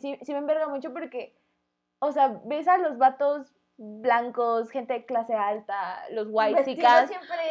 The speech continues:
Speaker 1: güey, se visten de la verga, se ven de la verga, <laughs> se ven bien culeros, son como Ed Sheeran con sus tres pinches camisas de siempre, güey, se visten de la verga y tienen la audacia de quejarse de esta otra gente que está explorando nuevos estilos, solo porque tiene un color de tez diferente, güey.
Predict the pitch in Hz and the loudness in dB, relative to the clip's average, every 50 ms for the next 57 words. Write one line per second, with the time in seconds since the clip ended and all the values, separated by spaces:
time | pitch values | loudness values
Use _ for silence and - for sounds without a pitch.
0 | 359 359 285 349 453 480 508 508 466 381 320 233 - - - - _ - - 466 | -2 0 2 4 4 6 6 6 4 4 2 -2 -4 -10 -18 -20 _ 4 6 10
1 | 440 494 554 - 640 659 659 679 679 640 539 466 415 440 466 523 539 - 539 523 | 10 10 10 10 8 10 12 12 12 12 12 12 12 12 12 12 12 12 12 12
2 | 480 453 403 370 415 403 392 427 440 480 508 571 571 523 453 392 415 427 480 508 | 12 12 12 12 10 10 10 8 8 10 10 12 12 12 12 10 10 10 12 12
3 | 349 453 427 - 539 523 587 523 - - - 427 427 320 403 494 494 508 480 494 | 12 12 10 10 10 10 10 10 8 8 8 8 8 8 8 6 4 6 8 8
4 | 539 523 523 508 466 403 330 302 339 330 311 - 349 370 370 370 508 480 453 415 | 8 8 8 8 8 10 10 10 12 10 10 10 6 2 4 4 4 4 6 4
5 | 403 415 - - 359 349 359 359 370 359 392 415 415 381 381 359 - - 294 330 | 2 0 0 0 2 6 6 6 6 4 2 -2 -2 0 -2 -2 0 0 0 0
6 | 330 - - 392 392 370 403 302 - 285 285 277 277 320 302 320 320 269 277 285 | 0 0 0 0 2 2 2 2 2 0 -2 0 0 2 4 4 4 4 2 -2
7 | 262 269 285 - - 554 240 220 202 - - - _ _ 320 330 330 349 381 359 | -2 -2 -4 0 0 0 2 2 0 -4 -8 -16 _ _ 0 2 4 4 2 2
8 | - 480 494 480 453 403 302 254 254 262 277 285 285 294 - - 320 - - 277 | 0 -2 0 0 4 6 6 8 8 8 6 6 4 0 -2 -2 -4 -4 -4 -6
9 | 285 285 302 320 320 302 247 226 226 226 220 226 226 233 - 269 269 277 262 - | -4 -4 -4 -2 2 6 6 6 6 6 6 4 4 4 2 -2 -4 -4 -6 -8
10 | - 185 214 - 233 214 208 214 262 233 226 214 214 - - 220 214 214 - - | -8 -12 -10 -6 -4 -4 -4 -4 -6 -6 -6 -6 -8 -8 -8 -8 -8 -6 -8 -10
11 | 220 - - 208 202 214 233 220 - - 208 _ - 175 - _ - 214 208 208 | -10 -10 -12 -16 -14 -14 -14 -14 -14 -16 -16 _ -16 -18 -16 _ -8 -6 -4 -4
12 | 202 208 202 208 214 214 202 208 208 214 214 - _ - 214 214 220 220 - - | -6 -6 -8 -8 -8 -6 -6 -8 -8 -10 -14 -14 _ -10 -8 -6 -6 -6 -8 -12
13 | _ _ _ _ - 349 349 277 302 277 269 262 240 262 254 254 254 247 233 233 | _ _ _ _ 0 0 2 2 2 0 -2 -2 -4 -4 -4 -4 -6 -4 -2 -2
14 | 226 226 226 220 220 214 214 214 214 214 220 214 - 196 151 127 - _ - - | -2 0 -2 -2 -4 -6 -6 -8 -10 -10 -10 -12 -10 -10 -12 -12 -14 _ -20 -20
15 | - - | -20 -20